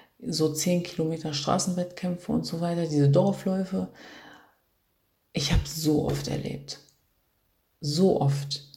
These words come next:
wenn man eine der schnellen Frauen ist bei diesen Veranstaltungen,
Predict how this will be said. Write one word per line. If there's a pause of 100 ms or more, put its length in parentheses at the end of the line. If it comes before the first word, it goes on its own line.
(200)
wenn
man
eine
der
schnellen
Frauen
ist
bei
diesen
Veranstaltungen,